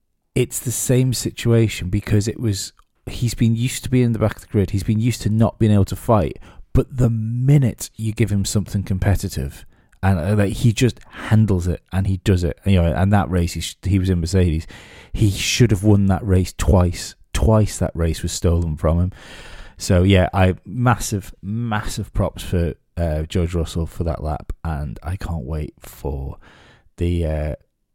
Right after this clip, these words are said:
the future for him. I think it's, I think we'll, we'll, we might talk about that a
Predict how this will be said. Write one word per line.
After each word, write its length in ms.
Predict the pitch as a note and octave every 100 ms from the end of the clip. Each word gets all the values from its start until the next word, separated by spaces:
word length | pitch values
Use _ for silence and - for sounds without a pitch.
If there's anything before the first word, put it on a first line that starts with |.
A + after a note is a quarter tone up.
| _ _ _ _ _ _
the 100 | G2
future 440 | - G2+ - -
for 320 | F2+ F2 E2 D#2
him. 180 | D#2 - _
I 120 | F#2+
think 240 | - G2 F#2
it's, 200 | - -
I 120 | D#2+
think 280 | - F#2+ F#2
we'll, 120 | G2+
we'll, 140 | G#2+
we 300 | A2+ A#2+ B2
might 200 | B2 A2
talk 160 | - F#2+
about 120 | F2
that 240 | E2 G#1+
a 60 | -